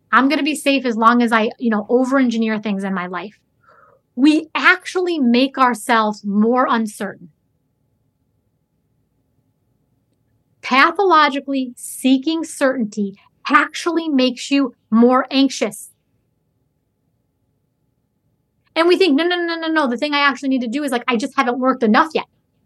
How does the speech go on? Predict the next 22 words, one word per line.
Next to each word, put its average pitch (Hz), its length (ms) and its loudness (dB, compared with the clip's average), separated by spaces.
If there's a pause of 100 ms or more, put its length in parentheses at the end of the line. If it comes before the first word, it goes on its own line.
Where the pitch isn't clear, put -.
(800)
No, 285 80 2
no, 359 100 4
no, 349 160 2
no. - 60 -6 (120)
I 262 80 0
just 277 140 0
haven't 311 160 0
got 269 160 4
enough 240 380 0
things 240 200 -6
done 233 160 -2
on 214 80 -2
the 202 80 -2
list." - 400 -16 (420)
I 262 60 2
haven't 320 280 2
called 294 260 0
enough 262 400 2
people. 262 240 -8 (160)
That, 277 140 0 (1300)
this 277 360 2
is, 320 360 2